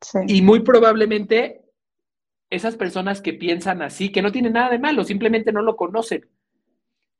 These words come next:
Speaker 2: eh, y han vivido, han vivido en un entorno, en esa burbuja en donde están, digamos que en el negocio familiar, en donde están, eh, en, en donde las ideas que se hablan son las mismas, mie-,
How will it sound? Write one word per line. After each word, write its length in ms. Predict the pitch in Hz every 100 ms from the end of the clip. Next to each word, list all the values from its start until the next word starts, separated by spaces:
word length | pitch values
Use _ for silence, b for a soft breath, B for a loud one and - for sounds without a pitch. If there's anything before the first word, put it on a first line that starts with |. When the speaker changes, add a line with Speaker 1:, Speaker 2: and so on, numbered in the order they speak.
| -
Speaker 2:
eh, 680 | 156 147 143 139 139 135 135
y 140 | 165 170
han 140 | 190
vivido, 300 | 196 190 190
han 140 | 175 180
vivido 320 | 185 190 190
en 80 | 185
un 120 | 185
entorno, 440 | 180 185 190 185
en 100 | 170
esa 200 | 175 190
burbuja 440 | 175 160 165 190 185
en 60 |
donde 220 | 160 147 139
están, 460 | - 175 185 185 b b _
digamos 440 | 151 156 165 165
que 240 | - 151 143 B
en 140 | 170
el 120 | 175 165
negocio 360 | 160 170 170
familiar, 800 | 165 147 147 160 190 196 190 196
en 100 | 170
donde 240 | 156 147 143
están, 440 | - 170 170 180 B B
eh, 140 | 170 165
en, 140 | 170 175
en 120 | 175
donde 300 | 180 180 180
las 300 | 180 175 -
ideas 420 | 175 202 233 240
que 100 | 208
se 160 | - 175
hablan 300 | 185 185 185
son 180 | 180 180
las 160 | 175
mismas, 500 | 175 170 160 - - _ _ _ _ _ _ -
mie-, 380 | 175 196 196